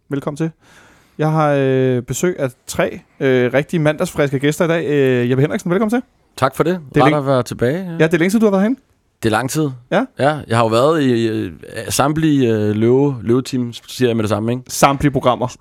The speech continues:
Speaker 2: Nej, ikke, ikke samtlige programmer, men samtlige studier.
Speaker 1: Nå ja, stem-
Speaker 2: Fra dengang, det hed
Speaker 1: Det er rigtigt.
Speaker 2: Løveteam.
Speaker 1: Det var, øh,
Speaker 2: Ja.
Speaker 1: først i den gamle, øh, tribune herinde.
Speaker 2: Yes.
Speaker 1: Og så var det op, øh, på fjerde sal eller tredje sal i hjørnet, øh, over Supershoppen.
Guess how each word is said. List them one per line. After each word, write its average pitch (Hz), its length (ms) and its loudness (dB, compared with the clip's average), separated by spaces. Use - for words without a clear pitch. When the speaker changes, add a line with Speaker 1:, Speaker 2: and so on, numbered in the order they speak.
Speaker 2:
Nej, 127 160 2
ikke, 143 220 2
ikke 139 100 0
samtlige 151 220 2
programmer, 139 180 2
men 131 60 0
samtlige 160 320 0
studier. 214 420 0
Speaker 1:
Nå 196 160 2
ja, 214 100 2
stem- 175 220 -2
Speaker 2:
Fra 156 120 4
dengang, 175 400 2
det 135 100 2
hed 123 120 4
Speaker 1:
Det 123 100 6
er 131 60 4
rigtigt. 131 100 2
Speaker 2:
Løveteam. 120 140 4
Speaker 1:
Det 139 80 2
var, 135 300 4
øh, 131 60 4
Speaker 2:
Ja. 107 220 2
Speaker 1:
først 185 260 0
i - 20 -4
den 180 120 -6
gamle, 160 540 2
øh, 135 200 2
tribune 151 340 0
herinde. 147 260 0
Speaker 2:
Yes. 110 380 -4
Speaker 1:
Og 151 60 -8
så 156 80 0
var 151 100 0
det 135 160 2
op, 135 220 0
øh, 123 480 0
på - 120 -8
fjerde 147 240 -2
sal 139 280 -2
eller 127 180 -6
tredje 139 200 -2
sal 135 240 -4
i 139 40 -4
hjørnet, 131 580 0
øh, 123 180 -2
over 120 180 -2
Supershoppen. 147 540 -4